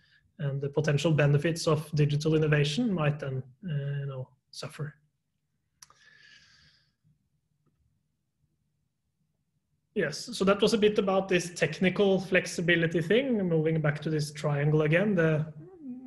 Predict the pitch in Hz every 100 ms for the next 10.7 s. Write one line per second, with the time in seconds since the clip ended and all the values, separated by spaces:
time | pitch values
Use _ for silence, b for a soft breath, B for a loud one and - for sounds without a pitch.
0 | 269 254 220 147 170 185 170 180 156 156
1 | 170 165 170 156 - - 165 160 147 156
2 | 147 151 147 165 160 143 143 151 147 143
3 | 156 147 147 143 147 143 139 202 156 147
4 | 139 139 - 143 139 135 - _ - 147
5 | 147 151 160 160 175 156 147 185 247 262
6 | - - 156 147 160 160 156 151 143 147
7 | 151 143 143 143 - 175 175 185 180 156
8 | 147 147 139 156 143 - b b - 151
9 | 156 147 143 151 151 143 202 202 139 143
10 | 135 135 - - 147 135